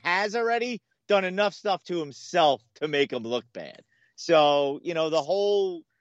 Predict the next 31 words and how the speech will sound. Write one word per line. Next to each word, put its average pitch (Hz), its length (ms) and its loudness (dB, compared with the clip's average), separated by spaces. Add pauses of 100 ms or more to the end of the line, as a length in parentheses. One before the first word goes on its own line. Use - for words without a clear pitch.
(180)
agenda 135 760 0
just, 113 300 -6 (260)
just 131 240 -8
sort 147 220 2
of 107 80 -4
blows 123 300 0
up 110 160 -2
in 98 100 -6
your 92 100 -8
face. 82 460 -6
But, 98 240 6 (520)
um, 110 560 2
anyway, 107 580 0 (480)
that's 156 340 0
that. 117 320 0
I, 117 220 -4
obviously, 127 400 -2
we 120 120 -8
wanted 113 380 -8
to 98 60 -14
touch - 340 -4
on 98 260 -4
it. 92 160 -6 (320)
I 113 120 2
don't 123 180 0
really 113 220 2
wanna 107 200 0
talk 101 300 2
about 95 240 0
it 92 160 -2
anymore. 82 480 -4